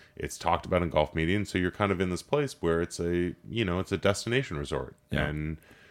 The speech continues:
Speaker 1: and your first reaction to it when we went out, we went out, uh, at seven fourteen in the morning, uh, first
Speaker 2: First tee time.
Speaker 1: Yeah, first tee time, and immediately had a pretty strong reaction to it.
Speaker 2: Yeah, it was, uh, it was funny 'cause, I mean, you know, normally,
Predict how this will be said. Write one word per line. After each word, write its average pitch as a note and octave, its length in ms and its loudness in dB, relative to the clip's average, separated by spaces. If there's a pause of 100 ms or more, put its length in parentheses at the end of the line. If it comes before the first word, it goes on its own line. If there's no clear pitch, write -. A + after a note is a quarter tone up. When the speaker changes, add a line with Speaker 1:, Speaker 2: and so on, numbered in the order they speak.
(140)
Speaker 1:
and F2+ 180 2
your G2+ 160 8
first - 280 0
reaction G#2+ 380 2
to E2 140 0
it D2+ 60 2
when D#2+ 200 0
we E2 60 2
went E2+ 120 2
out, E2 180 0
we E2+ 160 0
went F#2 180 4
out, F2+ 220 2 (160)
uh, D2+ 460 -2 (100)
at D#2 220 -2 (220)
seven F2+ 460 0
fourteen F2 420 0
in F2 80 0
the E2 80 0
morning, D#2+ 340 -2 (120)
uh, D2 260 -2
first F2 280 2
Speaker 2:
First D#2+ 100 -6
tee D#2+ 120 0
time. D#2 220 -4 (180)
Speaker 1:
Yeah, F2+ 140 2
first - 240 -2
tee D#2+ 120 0
time, F2+ 280 0 (540)
and E2+ 180 4
immediately G2 380 6
had F#2+ 120 4
a F#2 40 0
pretty G2 300 2
strong G2 320 2
reaction G2+ 340 0
to - 100 -8
it. C2 140 -6 (480)
Speaker 2:
Yeah, E2+ 220 6
it D#2+ 40 6
was, E2+ 200 4
uh, D#2 360 6 (100)
it G2+ 60 2
was G2 200 6
funny F#2 300 6
'cause, F2+ 200 2
I F2 60 6
mean, E2+ 360 4 (100)
you G2 120 2
know, E2 180 6
normally, E2+ 800 4